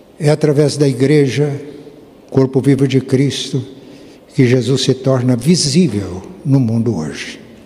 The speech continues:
Então, Pai, o resto das aflições de Cristo que sofremos não é para expiação dos nossos pecados, não é para o perdão dos nossos pecados, eles já foram perdoados,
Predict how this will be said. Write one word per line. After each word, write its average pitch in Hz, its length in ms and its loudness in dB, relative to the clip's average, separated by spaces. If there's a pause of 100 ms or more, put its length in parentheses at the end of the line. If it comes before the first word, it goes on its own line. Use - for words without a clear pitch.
(800)
Então, 165 320 2
Pai, 156 260 2
o 131 60 4
resto 135 460 0
das 127 200 0
aflições 127 520 0
de 120 120 2
Cristo - 720 -4
que 120 100 -6
sofremos 139 920 -2 (680)
não 220 160 6
é 160 80 4
para 127 240 0
expiação 123 640 0
dos 117 220 0
nossos 117 280 -2
pecados, 117 840 -4 (880)
não 160 160 4
é 165 60 4
para 143 220 0
o 123 40 2
perdão 127 480 0
dos 120 240 -2
nossos 120 240 -4
pecados, 127 520 -2
eles 147 200 2
já 143 140 0
foram 160 400 2
perdoados, 117 880 -2